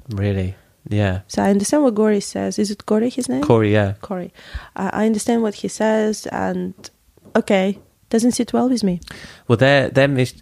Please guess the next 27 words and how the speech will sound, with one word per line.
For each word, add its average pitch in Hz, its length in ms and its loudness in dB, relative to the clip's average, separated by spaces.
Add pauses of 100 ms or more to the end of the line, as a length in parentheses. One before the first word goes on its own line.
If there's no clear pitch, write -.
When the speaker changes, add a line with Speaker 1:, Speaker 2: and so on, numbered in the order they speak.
(240)
Speaker 1:
as 113 120 -2
I 131 60 2
understand 104 460 0
it - 100 -4
from 95 180 -4
what 90 140 -2
he 87 140 -4
said 92 220 -2
about 85 260 -2
the 82 40 -12
Blue 85 180 -2
Avian, 82 340 -2
is, 85 180 -8
is, - 320 -6
is 92 200 -6
their 110 260 4
message 90 480 -2
to 92 180 -4
us 87 240 -2
is - 220 -4
to - 100 -4
look 90 220 0
inwards, 90 480 -4
to - 160 -14
focus 87 400 0
on 87 100 -2
ourselves. 78 600 -4